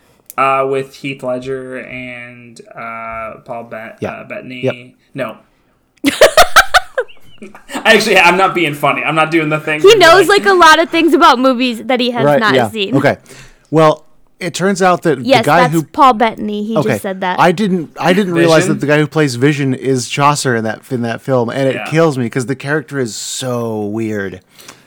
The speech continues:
Speaker 2: So anyway,
Speaker 1: He's
Speaker 2: that's
Speaker 1: been in
Speaker 2: the,
Speaker 1: a,
Speaker 2: that's
Speaker 1: he's been in a
Speaker 2: my
Speaker 1: lot of
Speaker 2: pop
Speaker 1: things.
Speaker 2: culture
Speaker 1: He
Speaker 3: We'll
Speaker 1: was
Speaker 3: have to
Speaker 1: also
Speaker 3: watch
Speaker 1: in,
Speaker 3: it.
Speaker 1: he was
Speaker 2: tidbit.
Speaker 1: also in Solo, and he was the worst 'cause that movie was the worst. Um, on so many
Speaker 3: What movie?
Speaker 1: Solo, the, a Star Wars
Speaker 3: Oh.
Speaker 1: film.
Speaker 2: Oh.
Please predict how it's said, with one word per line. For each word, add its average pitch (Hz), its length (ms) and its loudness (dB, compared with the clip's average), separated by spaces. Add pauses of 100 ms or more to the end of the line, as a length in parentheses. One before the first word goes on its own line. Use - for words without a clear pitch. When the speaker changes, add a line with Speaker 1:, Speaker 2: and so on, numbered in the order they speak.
Speaker 2:
So 110 140 -12
anyway, 98 300 -14
Speaker 1:
He's 190 280 -8
Speaker 2:
that's 403 140 -6
Speaker 1:
been - 40 0
in - 40 2
Speaker 2:
the, - 160 2
Speaker 1:
a, - 40 -4
Speaker 2:
that's 185 120 0
Speaker 1:
he's 208 80 -2
been 185 100 0
in - 60 2
a - 40 4
Speaker 2:
my - 60 4
Speaker 1:
lot 180 180 2
of 202 120 -4
Speaker 2:
pop 139 120 -2
Speaker 1:
things. 147 140 -8
Speaker 2:
culture 117 220 -8
Speaker 1:
He 107 60 -6
Speaker 3:
We'll 185 120 -4
Speaker 1:
was 277 100 6
Speaker 3:
have 233 140 2
to 269 60 -2
Speaker 1:
also 240 120 0
Speaker 3:
watch 202 220 0
Speaker 1:
in, - 60 -6
Speaker 3:
it. - 180 -10
Speaker 1:
he 156 200 -4
was 180 100 -2
Speaker 2:
tidbit. - 100 -6
Speaker 1:
also 180 240 -8
in 139 120 -10
Solo, 143 680 -10
and 135 200 -12
he 135 60 -14
was 120 160 -16
the 107 80 -18
worst 113 360 -16
'cause 123 140 -16
that 110 160 -18
movie 113 220 -20
was 151 180 -18
the 170 100 -14
worst. 185 320 -16 (460)
Um, 123 300 -10
on 120 180 -14
so 113 240 -14
many 123 160 -14
Speaker 3:
What 226 140 -8
movie? 392 420 -4
Speaker 1:
Solo, 147 720 -10
the, 113 560 -16 (220)
a 123 80 -10
Star 117 260 -10
Wars 262 160 -8
Speaker 3:
Oh. 370 60 -4
Speaker 1:
film. 240 220 -4
Speaker 2:
Oh. 196 140 -12